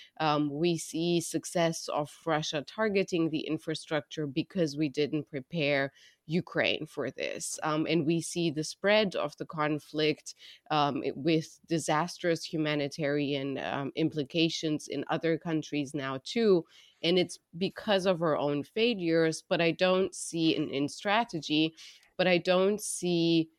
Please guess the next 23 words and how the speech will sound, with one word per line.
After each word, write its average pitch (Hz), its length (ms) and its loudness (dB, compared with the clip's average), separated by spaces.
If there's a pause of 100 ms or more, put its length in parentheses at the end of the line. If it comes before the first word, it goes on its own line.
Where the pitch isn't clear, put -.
(200)
the 165 160 4
administration 160 1500 2
here 170 760 2
or 175 500 2
the 165 140 -4
E 156 240 -2
U 160 560 4
and 147 260 0
member 160 340 2
states 151 500 -2
over 139 320 -6
there 202 420 2
in 160 240 0
Europe 156 480 2 (440)
as - 960 0 (480)
really 175 340 2
considering 165 800 0
seriously 156 680 0
how 160 260 -4
to 160 180 -10
change 240 520 -2
the 156 120 -4
strategy 151 880 2